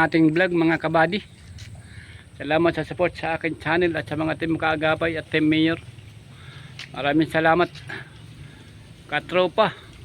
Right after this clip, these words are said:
Fluid, salamat. <clears throat>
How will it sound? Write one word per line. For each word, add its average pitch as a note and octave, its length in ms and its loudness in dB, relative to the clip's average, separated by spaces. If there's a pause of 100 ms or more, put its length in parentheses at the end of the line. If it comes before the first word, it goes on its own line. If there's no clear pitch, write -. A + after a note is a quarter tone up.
(100)
Fluid, F3 320 2 (160)
salamat. D3 400 0 (1500)
<clears throat> - 320 -6